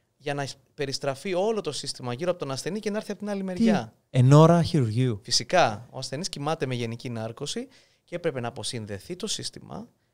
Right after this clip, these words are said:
Speaker 1: να περιστραφεί γύρω από τον ασθενή ένα αυτό το ογκώδες πράγμα
Speaker 2: Μμμ.
Speaker 1: και να έρθει από την άλλη μεριά.
Speaker 2: Καλά, και αν ήταν, ας πούμε,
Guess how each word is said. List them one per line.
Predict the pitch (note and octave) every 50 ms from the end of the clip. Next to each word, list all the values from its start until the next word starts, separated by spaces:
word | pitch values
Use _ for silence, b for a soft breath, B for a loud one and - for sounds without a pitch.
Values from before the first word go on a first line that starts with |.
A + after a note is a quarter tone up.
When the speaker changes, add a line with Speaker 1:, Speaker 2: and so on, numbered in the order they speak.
| _ _ _
Speaker 1:
να | - B2+ B2 B2
περιστραφεί | - A#2+ A#2 A2+ - - - A#2 A2+ A2+ - -
γύρω | F#3+ D#3+ C3+ D3 G3+ A3 G#3+
από | F#3+ -
τον | - C3+ B2+
ασθενή | B2 - - B2 C3 E3
ένα | E3 D#3 D3+
αυτό | C#3 - F3+ E3
το | - D3
ογκώδες | C3 B2+ B2+ E3 F3 D3+ B2+ A#2 -
πράγμα | - - A#2 A2 G#2+ A#2 B2 D3+ G3+ A#3+ -
Speaker 2:
Μμμ. | B2 A#2+ A#2 A2 G#2 F#2
Speaker 1:
και | _
να | - F3
έρθει | A#3 A#3
από | A#3+ A3+
την | A#3+
άλλη | B3 A#3 A3+
μεριά. | A3 G3+ F3 C#3 A2+ A2 - _ _
Speaker 2:
Καλά, | - - D#3 D3+ C3+
και | A2+ A2
αν | A2
ήταν, | A2+ A2+ A#2+ A#2+ A#2+ A#2+ A2+
ας | A2 A2 A2 G#2+ G2+ -
πούμε, | - - B2+ A#2+ A#2 A2+ A2+ A2 A2 G#2+ G#2+ G#2+ G#2 G#2 G#2 G#2 G#2 G2+